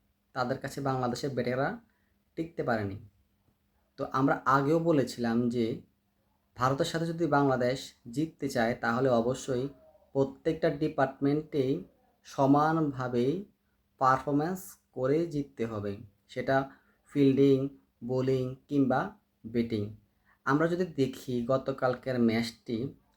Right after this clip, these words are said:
যে বাংলাদেশ বোলিং ডিপার্টমেন্টের কথাই বলি, বোলিং হিসাবে বাংলাদেশ কিন্তু কালকে ভালো বোলিং করেছে, একশো আশিটি রানে কিন্তু ইন্ডিয়াকে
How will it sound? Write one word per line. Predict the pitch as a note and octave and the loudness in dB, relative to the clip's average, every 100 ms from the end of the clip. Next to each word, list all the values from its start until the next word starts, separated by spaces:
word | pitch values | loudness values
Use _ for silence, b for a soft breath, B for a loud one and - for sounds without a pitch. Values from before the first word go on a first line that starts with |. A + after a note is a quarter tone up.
| - | -16
যে | A#2 A#2+ | -2 0
বাংলাদেশ | A2 B2 C3 B2 B2 B2 C3+ - - _ _ _ _ | 2 0 0 0 2 2 0 -6 -16 _ _ _ _
বোলিং | A#2+ B2+ C#3 D#3+ | -2 4 6 6
ডিপার্টমেন্টের | D#3 D3+ C3 - A2+ A#2 | 2 0 -2 -2 -6 -6
কথাই | G#2+ - A#2 | -10 -6 -4
বলি, | A2 G#2+ C#3 F#3+ _ _ _ _ _ _ | -2 -2 -2 -6 _ _ _ _ _ _
বোলিং | A#2+ C3 D3+ F3+ G3 F#3+ F3 _ - | -6 2 4 4 4 0 -4 _ -12
হিসাবে | C3+ D3+ D#3+ | -6 0 2
বাংলাদেশ | C#3+ C#3+ C3 B2 | 4 4 2 0
কিন্তু | C#3+ C#3 | -4 -2
কালকে | C#3+ C3+ - C#3 F#3+ _ _ _ _ _ - | 0 -2 -2 -6 -6 _ _ _ _ _ -10
ভালো | A#2 B2+ C#3+ | -2 2 2
বোলিং | B2+ B2+ A#2+ | 2 0 0
করেছে, | A#2+ G#2+ - G#2+ A2 - _ _ _ _ _ _ _ _ - | -2 -2 -4 -12 -16 -20 _ _ _ _ _ _ _ _ -4
একশো | A#2 A#2 - C#3+ C#3+ b b b b | -2 -2 -2 -4 -4 b b b b
আশিটি | - A#2+ D3 D3 | -2 -2 -4 -2
রানে | D#3+ E3+ | 0 0
কিন্তু | E3 E3+ E3 F3+ - | -2 -2 -2 -6 -2
ইন্ডিয়াকে | C3 B2 C#3 D#3 | 0 0 0 -2